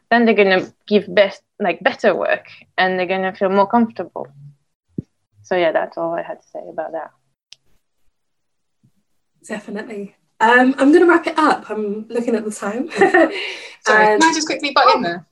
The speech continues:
Speaker 3: about that point? 'Cause I, I, I, I completely agree with Guy, and I really wanna drive this home, because I think what a lot of people don't acknowledge is the fact that, like, okay, there's a lot of learning for men to do, but there's a lot of unlearning for women to do.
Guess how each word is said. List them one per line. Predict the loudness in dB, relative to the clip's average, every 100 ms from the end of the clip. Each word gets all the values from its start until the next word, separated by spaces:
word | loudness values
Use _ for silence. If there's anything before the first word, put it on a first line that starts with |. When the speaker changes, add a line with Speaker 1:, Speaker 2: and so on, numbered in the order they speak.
| _
Speaker 3:
about | 0 4 6
that | 6 2 -2 -10 -8 0
point? | 0 0 -2
'Cause | 2
I, | 2 2
I, | 2 0 2 2
I, | 2 0 _ -20 _ _ _
I | -2 -2 0
completely | 0 2 0 -2
agree | -2 -4
with | -2
Guy, | -2 -2
and | -2
I | -4
really | -4 -6 -8
wanna | -10 -10
drive | -6 -4 -4
this | -6 -10
home, | -6 -4 -2 -2
because | 0 0 0 -4 -16 -20 -20 -10
I | -2
think | 0 0 -2
what | -4
a |
lot | -2 -2
of |
people | -2 -2
don't | -2 -4 -6
acknowledge | -4 -4 -4 -8
is | -10
the | -8
fact | -6 -6
that, | -8 -6
like, | -8 -10 _ _ _ _ -12 -12 _ _ _ -4
okay, | 0 2 4
there's | 4
a | 4
lot | 4 4
of | 4
learning | 4 4 2 -2
for | -4
men | 0 2 4 2 -2 _ _ _ _ -8
to | 0
do, | 4 4 4 0 -2 _ _ _ _ _ _ _ _ _ _
but | 0 2
there's | 2 4
a | 4
lot | 4 0
of | 2
unlearning | 6 8 8 6 2 -2 -2
for | -2
women | -2 -2 -2
to | -4 -6
do. | -4 -4 -6